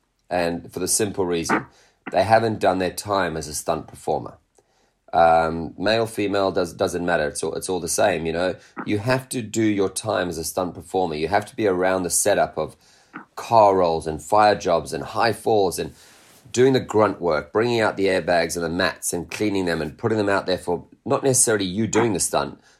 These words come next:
but being a part of the setup and safety team on the stunt, seeing how it's executed and done. And, you know, I was a performer for many, many years. I said, "I'm a performer in my eyes." And I, I've done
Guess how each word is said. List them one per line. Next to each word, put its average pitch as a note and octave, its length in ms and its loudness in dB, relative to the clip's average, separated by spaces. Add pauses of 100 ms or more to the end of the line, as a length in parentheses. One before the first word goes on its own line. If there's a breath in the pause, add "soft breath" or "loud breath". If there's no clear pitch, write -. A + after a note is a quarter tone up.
(140 soft breath)
but F#2+ 180 0
being A#2 160 2
a G#2+ 60 0
part A2+ 300 -2
of A2 60 2
the G2+ 80 -2
setup G#2 420 2
and F2 120 -2
safety F#2 420 0
team F2+ 300 -2
on F#2 140 0
the F#2 80 0
stunt, D2+ 340 -2
seeing A2+ 300 0
how G2 120 0
it's - 140 -2
executed E2 600 -4
and D#2 120 -6
done. D#2 300 0 (560 loud breath)
And, G2 320 0 (280)
you C#3 80 0
know, G#2 200 0 (640 loud breath)
I G#2+ 100 8
was C3 160 6
a A#2+ 60 2
performer A2+ 480 2
for F2+ 140 -6
many, G#2 260 2
many F2+ 200 0
years. F#2+ 280 0
I E2 40 -6
said, G2+ 160 0
"I'm A#2+ 160 2
a G#2 60 0
performer D#2+ 460 -4
in D2 100 -6
my D2+ 160 -4
eyes." C#2+ 360 -4
And F2 540 -4
I, F#2 400 0 (840)
I've F#2 240 -2
done G#2+ 340 2